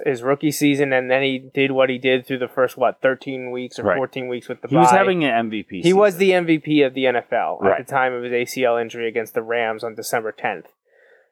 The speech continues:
Speaker 1: Uh, you know, this is a team that lost once between September eighteenth and December thirtieth. <laughs>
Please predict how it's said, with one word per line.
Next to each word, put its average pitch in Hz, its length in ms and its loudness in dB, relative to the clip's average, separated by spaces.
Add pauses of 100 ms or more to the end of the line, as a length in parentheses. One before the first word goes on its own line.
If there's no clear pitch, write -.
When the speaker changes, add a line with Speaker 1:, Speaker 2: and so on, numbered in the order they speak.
(160)
Speaker 1:
Uh, 120 80 -8
you 139 120 0
know, 135 60 4
this 135 120 0
is 139 120 -2
a 135 60 -2
team 147 280 -2
that 131 240 0 (320)
lost 139 600 0 (340)
once 143 680 0
between 139 760 -4
September 135 680 -2
eighteenth 165 640 -2 (380)
and 131 500 0 (140)
December 139 420 -2
thirtieth. 120 440 -4 (1300)
<laughs> 151 160 -8